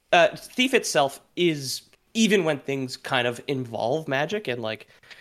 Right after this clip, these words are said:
you know, gas that dissolves people, it's still very much, it's much more grounded than a, a,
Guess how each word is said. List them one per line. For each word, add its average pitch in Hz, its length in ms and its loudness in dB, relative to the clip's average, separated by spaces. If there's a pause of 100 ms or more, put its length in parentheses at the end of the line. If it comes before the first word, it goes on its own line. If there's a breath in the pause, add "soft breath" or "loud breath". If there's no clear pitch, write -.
(140 loud breath)
you 127 100 -6
know, 110 260 -4
gas 123 340 0
that 127 140 -6
dissolves 123 420 -4
people, 190 420 -4 (120 loud breath)
it's 185 160 -2
still 220 360 -2
very 143 460 -2
much, 117 520 -4 (100)
it's 233 160 -4
much 220 280 2
more 175 120 0
grounded 120 600 -6
than 110 120 -6
a, 110 160 -6
a, 117 200 -2